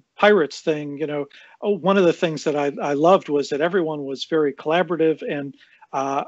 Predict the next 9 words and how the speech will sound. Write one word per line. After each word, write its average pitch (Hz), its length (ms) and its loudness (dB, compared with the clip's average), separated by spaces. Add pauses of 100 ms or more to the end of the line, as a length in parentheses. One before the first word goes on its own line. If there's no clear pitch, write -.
(120)
I, 190 360 -2
I've 135 140 0
never 160 440 2
had 156 420 0
a, 180 80 -2 (800)
a, 240 60 -8
you 143 160 -6
know, 131 100 -6 (140)
fellow 143 500 4